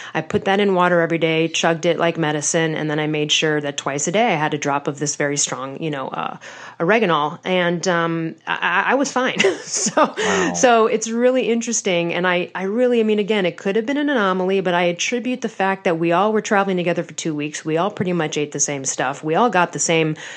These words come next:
Speaker 1: inoculations before we went, you know, and then the two of them were just riddled with parasites, and it was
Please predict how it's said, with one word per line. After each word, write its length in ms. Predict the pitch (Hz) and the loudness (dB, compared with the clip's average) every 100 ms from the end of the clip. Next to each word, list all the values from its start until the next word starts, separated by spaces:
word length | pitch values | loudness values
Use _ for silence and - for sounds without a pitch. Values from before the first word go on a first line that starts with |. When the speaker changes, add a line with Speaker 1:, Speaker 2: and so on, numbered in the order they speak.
| - | -2
Speaker 1:
inoculations 840 | 175 170 175 165 160 180 151 143 | 2 4 4 2 2 2 0 -2
before 360 | 175 143 - 170 | -4 -6 0 0
we 120 | 151 | 2
went, 460 | 139 175 131 175 - | 0 0 0 -2 -2
you 160 | 156 151 | -2 -2
know, 300 | 151 147 160 | 0 0 0
and 400 | 170 160 156 151 | 0 0 0 0
then 220 | 160 160 | 0 2
the 80 | 160 | 0
two 220 | - 175 | 0 0
of 100 | 151 | 2
them 320 | 160 143 139 | 0 0 -2
were 100 | 139 | -4
just 240 | 143 147 | -4 -4
riddled 440 | 139 139 151 143 - | -4 -4 -2 -2 -4
with 140 | 127 | -8
parasites, 580 | - 151 147 147 135 - | -2 -2 -2 -4 -6 -6
and 80 | 147 | -6
it 80 | 160 | -4
was 200 | 139 | -4